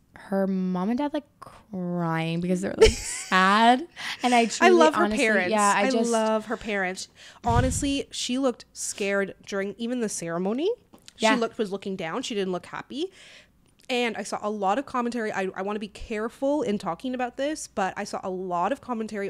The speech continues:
Speaker 2: on Twitter of people talking about the fact of how uncomfortable she looked sitting next to him at the reunion.
Speaker 1: Yeah.
Speaker 2: That he looked controlling, that she looked uncomfortable.
Speaker 1: Yeah.
Speaker 2: And to me, it almost seemed like she had lost some of her pizzazz.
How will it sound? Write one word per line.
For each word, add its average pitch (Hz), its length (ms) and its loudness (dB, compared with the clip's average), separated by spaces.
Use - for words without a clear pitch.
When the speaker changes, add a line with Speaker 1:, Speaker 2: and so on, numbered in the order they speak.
Speaker 2:
on 196 240 -4
Twitter 240 500 -2
of 214 240 -8
people 233 260 -4
talking 190 300 -4
about 180 220 -4
the 202 60 -12
fact 180 400 -4
of 208 120 -10
how 214 340 2
uncomfortable 208 380 -2
she 214 100 -8
looked 190 160 -6
sitting 196 500 0
next 175 260 -4
to 214 100 -6
him 170 100 -6
at 160 140 -10
the 180 80 -10
reunion. 78 400 -16
Speaker 1:
Yeah. 208 120 2
Speaker 2:
That 226 80 0
he 240 100 -4
looked 214 180 -2
controlling, 214 680 2
that 190 180 -4
she - 160 -6
looked 180 300 -6
uncomfortable. 208 840 4
Speaker 1:
Yeah. - 380 -8
Speaker 2:
And 277 80 0
to - 100 -4
me, 339 100 2
it 240 60 4
almost 214 280 2
seemed 214 180 -2
like 196 140 0
she - 160 -4
had 214 160 0
lost 185 340 0
some 190 160 -4
of 180 100 -4
her 185 180 0
pizzazz. 156 840 -4